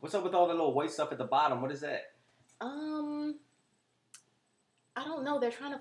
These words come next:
Speaker 2: fucking
Speaker 1: Like
Speaker 2: kill me.
Speaker 1: diabetes,
Speaker 2: What
Speaker 1: like,
Speaker 2: the
Speaker 1: or
Speaker 2: fuck
Speaker 1: mold?
Speaker 2: is
Speaker 1: What
Speaker 2: that?
Speaker 1: is
Speaker 2: You
Speaker 1: that?
Speaker 2: know
Speaker 1: Is
Speaker 2: what?
Speaker 1: it,
Speaker 2: Now
Speaker 1: uh,
Speaker 2: I'm just upset. Thank you for pointing that out.
Speaker 1: I looked at that. I was like, "Oh, what is that?" Like, just sunk to the bottom,
Speaker 2: Because
Speaker 1: like
Speaker 2: what I get, it's, um, caramel syrup and caramel drizzle, but I don't know what the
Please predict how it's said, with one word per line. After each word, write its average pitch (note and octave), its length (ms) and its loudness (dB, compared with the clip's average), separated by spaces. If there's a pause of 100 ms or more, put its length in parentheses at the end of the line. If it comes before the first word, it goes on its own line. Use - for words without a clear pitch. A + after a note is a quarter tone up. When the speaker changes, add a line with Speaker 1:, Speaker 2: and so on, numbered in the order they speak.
(120)
Speaker 2:
fucking B3+ 240 -2
Speaker 1:
Like A2+ 100 2
Speaker 2:
kill C#4 140 -4
me. C3 40 6
Speaker 1:
diabetes, D3 680 4
Speaker 2:
What B2 140 6
Speaker 1:
like, A#2 80 2
Speaker 2:
the A2+ 60 10
Speaker 1:
or - 40 10
Speaker 2:
fuck A2 80 0
Speaker 1:
mold? F#4+ 260 10
Speaker 2:
is D5 160 12
Speaker 1:
What - 80 4
Speaker 2:
that? G4+ 140 10
Speaker 1:
is - 80 2
Speaker 2:
You C4 60 4
Speaker 1:
that? B3+ 60 6
Speaker 2:
know B3+ 140 6
Speaker 1:
Is B3+ 60 4
Speaker 2:
what? B3+ 140 4
Speaker 1:
it, - 260 -2
Speaker 2:
Now A#3 180 4
Speaker 1:
uh, A3+ 40 2
Speaker 2:
I'm A3+ 60 -4
just G#3+ 120 -4
upset. F#3 380 0
Thank F3+ 200 -2
you E3+ 80 -10
for D#3+ 80 -20
pointing D#3+ 240 -4
that D3 100 -8
out. C3+ 200 -8 (340)
Speaker 1:
I B2 80 4
looked D#3 200 4
at C3+ 80 2
that. A#2 100 4
I A#2 40 2
was A2 100 -2
like, A2 100 -4
"Oh, C#3+ 120 0
what C#3 120 -2
is C#3+ 100 -2
that?" B2+ 320 0
Like, F#2+ 260 -6
just - 360 -6
sunk B2+ 240 -4
to C3+ 80 -2
the A#2 80 -2
bottom, B3 280 8
Speaker 2:
Because D#4+ 180 6
Speaker 1:
like C4 100 -2
Speaker 2:
what B3+ 100 6
I A#3+ 160 2
get, C4 260 -2 (200)
it's, G#3+ 320 -4
um, F3 500 -6 (440)
caramel A3 380 -4
syrup G#3 440 -4
and F#3+ 120 -6
caramel G#3 320 -4
drizzle, G3 400 0
but G3+ 160 -2
I A#3 40 -6
don't C#4 120 -6
know F#3 60 -2 (100)
what G3+ 280 -6
the F#3 80 -4